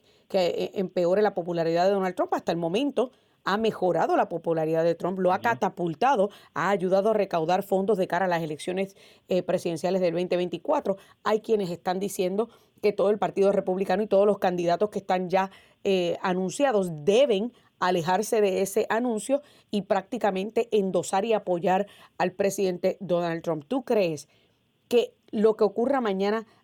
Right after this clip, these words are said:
Speaker 1: va a ser en detrimento de Donald Trump o, o continuará esto siendo en, en,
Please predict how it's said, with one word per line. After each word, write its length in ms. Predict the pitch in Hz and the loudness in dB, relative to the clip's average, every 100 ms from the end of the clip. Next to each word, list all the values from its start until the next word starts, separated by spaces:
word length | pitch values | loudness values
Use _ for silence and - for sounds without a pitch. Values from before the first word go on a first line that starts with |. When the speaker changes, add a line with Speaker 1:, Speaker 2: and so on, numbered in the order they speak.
| - | -4
Speaker 1:
va 60 | 196 | -2
a 40 | 214 | 0
ser 280 | 240 214 - | 0 0 -2
en 180 | 208 190 | -2 0
detrimento 920 | 190 196 185 180 _ 180 196 262 294 | 0 0 -2 -4 _ -2 0 2 4
de 60 | 254 | 4
Donald 260 | 240 226 | 2 0
Trump 180 | 220 349 - | 2 0 2
o, 180 | 226 214 | 2 4
o 140 | 220 | 2
continuará 720 | 233 220 226 220 208 196 226 | 2 0 0 0 2 2 2
esto 240 | 247 220 254 | 2 0 -4
siendo 400 | - 208 214 233 | -2 -2 0 2
en, 240 | 202 180 - | 2 0 -2
en, 440 | 190 180 170 160 | -4 -4 -6 -8